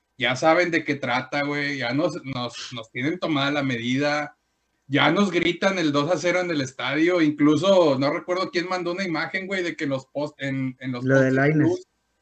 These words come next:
Speaker 1: de Cincinnati, lo de Diego Lainez, que dónde estaba, o sea, ahora sí ya se siente como un clásico, güey, es a lo que voy.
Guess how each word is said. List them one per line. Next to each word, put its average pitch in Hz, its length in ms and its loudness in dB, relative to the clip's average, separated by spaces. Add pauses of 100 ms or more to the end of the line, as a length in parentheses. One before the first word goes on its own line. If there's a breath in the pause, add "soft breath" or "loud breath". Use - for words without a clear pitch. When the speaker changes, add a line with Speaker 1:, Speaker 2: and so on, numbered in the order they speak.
(100)
Speaker 1:
de 147 100 2
Cincinnati, 143 580 0
lo 190 120 2
de 156 80 4
Diego 151 240 6
Lainez, 165 400 2
que 165 100 -2
dónde 147 160 0
estaba, 151 240 -2
o 143 100 2
sea, 135 320 -2 (760)
ahora 190 340 8
sí 226 240 2
ya 220 160 4
se 226 120 0
siente 208 420 -2
como 196 200 -4
un 202 100 0
clásico, 196 760 0
güey, 120 180 -8
es 131 60 -8
a 165 60 -6
lo 156 160 -6
que 123 100 -12
voy. 98 280 -16